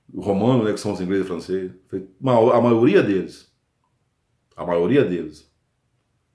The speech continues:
Inclusive o rei lá foi lá, ma-, mandou, achava os meninos bonitão lá na Bíblia lá. Ah, mas pra que que eu falei isso aí? Aí eu toquei na ferida muito forte, né? Falei, "Ele, esse Jesus apresentado aí, ele tem a dualidade masculina e feminina. Tanto é que o Cristo Redentor, que ele defende o Cristo também."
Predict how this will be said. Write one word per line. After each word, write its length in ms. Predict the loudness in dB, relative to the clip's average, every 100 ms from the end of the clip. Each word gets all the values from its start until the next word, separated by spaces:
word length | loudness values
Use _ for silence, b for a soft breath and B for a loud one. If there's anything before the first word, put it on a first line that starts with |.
| _ _ _ _ _ _ _ _ _ -16
Inclusive 360 | -8 -6 0
o 120 | 2 4
rei 140 | 4
lá 120 | 4
foi 160 | 2 2
lá, 80 | 2
ma-, 140 | 0
mandou, 760 | -6 -14 -10 -8 -4 -4 -2
achava 260 | -4 -4 -6
os 100 | -6
meninos 280 | -6 -8 -6
bonitão 420 | -6 -6 -6 -8
lá 60 | -8
na 100 | -8
Bíblia 280 | -10 -12
lá. 160 | -16 -20 _ _ -8
Ah, 240 | -6 -4
mas 160 | -8 -10 -18 _
pra 160 | -10 -8
que 140 | -8
que 60 | -10
eu 40 |
falei 160 | -10 -10
isso 160 | -10
aí? 200 | -16 -18 _ _ _ _ _ _ _ -12
Aí 140 | -8
eu 120 | -8
toquei 220 | -8 -6 -4
na 100 | -4
ferida 220 | -6 -6
muito 160 | -8
forte, 380 | -8 -4 -4 -4
né? 160 | -12 -14
Falei, 200 | -6 -4
"Ele, 280 | -2 0 -2
esse 180 | -2 -8
Jesus 460 | -6 -6 -2 -2
apresentado 420 | 0 -2 -2 -2
aí, 340 | -4 -4 -8 b b b b b -10
ele 100 | -6
tem 160 | -2
a 20 | 0
dualidade 360 | 0 2 0
masculina 300 | 0 -4 -6
e 40 | -4
feminina. 260 | -2 -2
Tanto 200 | -2 -2
é 40 | -4
que 80 |
o 40 | -4
Cristo 260 | -4 -2
Redentor, 560 | 0 0 0 -4 -4 -4
que 80 | -4
ele 80 | -2
defende 240 | 0 0
o 40 |
Cristo 160 | -2 -4
também." 460 | -4 -2 -4 -8